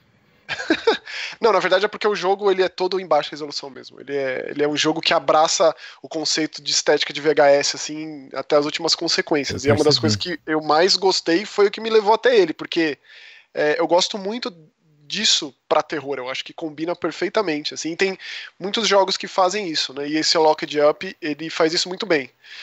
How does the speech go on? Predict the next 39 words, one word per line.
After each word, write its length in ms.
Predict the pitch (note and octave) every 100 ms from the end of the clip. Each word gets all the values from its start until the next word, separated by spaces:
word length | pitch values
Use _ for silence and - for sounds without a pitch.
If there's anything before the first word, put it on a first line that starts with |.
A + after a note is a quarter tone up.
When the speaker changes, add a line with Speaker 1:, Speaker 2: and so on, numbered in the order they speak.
| - - -
Speaker 1:
É, 360 | C3 C3+ C3+ C3+
v-, 320 | C3+ C#3 - _ _ _ _ _ _ -
é 60 | G#3
um, 100 | A#3
é 100 | A3+
um 120 | A3+
jogo, 340 | A#3+ C4 C4 _ _ G3+
es-, 300 | F#3+ - _ -
assim, 440 | - F#3+ E3 C#3+
é, 280 | C#3+ C#3+ -
simples 760 | - - C#4 - C#4+ B3+ - - -
até 180 | - E3+
certo 260 | E3 D3 -
ponto, 340 | C#3+ C3 -
né, 320 | C#3 C3+ C3 - - - - _
você 240 | D3 -
não, 240 | F#3+ F#3 F3
não 140 | F3
tem 140 | F#3+
combate, 520 | F#3 F3+ F3 D3 - -
por 140 | D3+
exemplo, 500 | C#3 C3 - B2+ B2+ C3
muitos 320 | D3 E3+ E3
jogos 220 | E3 D#3
de 80 | D#3
terror 240 | D#3 E3
são 160 | - F#3
em 60 | G3+
primeira 240 | F#3+ E3+
pessoa 480 | D#3+ - F3 F#3 F#3+ - - -
e 80 | D3+
também 260 | E3 E3
abrem 260 | E3 F3 F3
mão 140 | E3
de 100 | E3
combate, 560 | - F3 D#3 D3 F3 -
ele 140 | E3
é 100 | E3+
assim, 460 | D#3+ D#3+ - E3